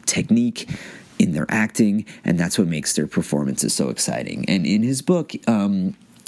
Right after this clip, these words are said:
Kevin, I, I'm, I'm calling him like I know him, uh, calling him by his first name like I know him, um, Kevin Kline, uh, Gandolfini, and Glenn Close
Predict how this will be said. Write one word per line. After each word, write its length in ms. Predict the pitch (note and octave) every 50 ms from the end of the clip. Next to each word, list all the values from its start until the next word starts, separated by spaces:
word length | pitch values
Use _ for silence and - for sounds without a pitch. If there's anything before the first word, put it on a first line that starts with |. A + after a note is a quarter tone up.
| - - -
Kevin, 520 | - - C3 A2+ A#2+ A#2+ A#2 A#2 A#2+ A#2 - - - -
I, 340 | - - E2+ G#2 G2+ - - -
I'm, 260 | - G2 F2+ E2 -
I'm 240 | - E2+ E2 D#2+ - - - -
calling 220 | A2 G2 F#2+ F2+
him 100 | E2 E2+
like 180 | E2+ E2 E2 -
I 80 | F2
know 180 | E2 E2+ F#2 F2+ E2+
him, 80 | E2 D#2 - - - - - - - - -
uh, 220 | - - E2+ F2 E2
calling 280 | D#2+ - G2+ G2 F#2 F2+
him 80 | F#2 F2+
by 80 | E2+
his 120 | E2 D#2+ -
first 220 | - E2+ - -
name 100 | - D#2+
like 160 | C2+ B1 -
I 40 | - E2+
know 240 | G#2 G#2+ G#2+ G2+ F#2+
him, 160 | F2+ G2 - -
um, 380 | F#2+ G2 F2+ E2+ E2+ D#2+ - - - _ -
Kevin 240 | - C#3+ B2 B2 B2
Kline, 500 | - A#2 A2 G#2+ G#2 G#2 G#2 G#2 G2 - - _ -
uh, 160 | F#2+ F#2+ - F#2+ -
Gandolfini, 680 | A#2+ G#2+ G#2 A2 G2+ - - G2+ F#2+ F#2+ F#2+ F#2 - -
and 400 | - F#2 F#2 F2 E2+ D#2 C#2 -
Glenn 240 | - F#2 F2 D#2+ D#2+
Close 500 | - - G2 F2+ E2+ - - - -